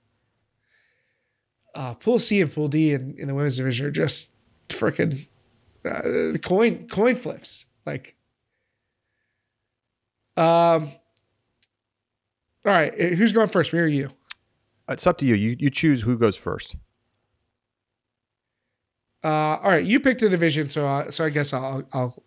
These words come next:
Speaker 1: I'll go
Speaker 2: I'm happy to
Speaker 1: first
Speaker 2: go
Speaker 1: here.
Speaker 2: first. If you don't feel like you're ready, I, I think I'm ready to go.
Speaker 1: Well, I mean, I'm, I, I'm gonna go first for one of the divisions, probably, right? So
Speaker 2: True.
Speaker 1: <laughs> if you already know who you have, you can go ahead. But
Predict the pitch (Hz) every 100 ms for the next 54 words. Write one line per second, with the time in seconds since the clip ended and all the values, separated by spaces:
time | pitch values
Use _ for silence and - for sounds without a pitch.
0 | - 139 160 - - 233 147 117 - 107
1 | 113 - - 147 170 - 139 127 117 107
2 | 104 95 - 107 117 107 98 90 85 -
3 | - _ _ _ - 226 220 214 185 -
4 | 202 202 190 208 208 185 - 175 - 151
5 | 151 127 127 120 - 135 127 135 135 139
6 | 147 117 - - 190 - 185 - _ _
7 | - - - - - 165 226 269 190 240
8 | 254 175 147 143 143 160 139 139 135 127
9 | - 147